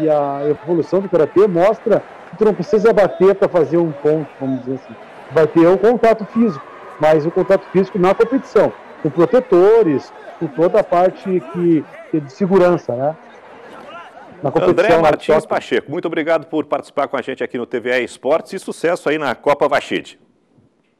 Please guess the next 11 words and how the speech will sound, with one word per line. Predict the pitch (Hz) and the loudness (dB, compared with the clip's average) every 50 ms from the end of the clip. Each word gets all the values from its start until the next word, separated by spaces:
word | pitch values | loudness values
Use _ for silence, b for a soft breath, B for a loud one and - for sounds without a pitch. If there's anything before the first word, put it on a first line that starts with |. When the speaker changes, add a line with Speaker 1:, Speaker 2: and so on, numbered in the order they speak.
| _ _ _ _ _ _ _ _ | _ _ _ _ _ _ _ _
Speaker 1:
Muito | 151 151 180 208 - | -2 0 0 2 2
obrigado | 247 202 196 190 160 175 190 202 202 | 2 2 2 2 2 4 2 2 2
pelo | - 208 190 | 0 0 0
espaço | 185 - - _ 160 160 190 214 196 - - 233 - _ _ _ _ _ - | 0 -2 -2 _ 2 2 4 2 0 -2 -8 -16 -18 _ _ _ _ _ -2
e | 170 175 | 0 0
ainda | 175 175 175 175 | 0 2 0 0
mais | 165 185 202 202 | 2 0 0 0
que | - 196 | -2 -4
eu | |
pude | - - 180 196 180 165 | -4 -2 -4 -4 0 2
aí | 180 175 190 196 | 2 2 2 0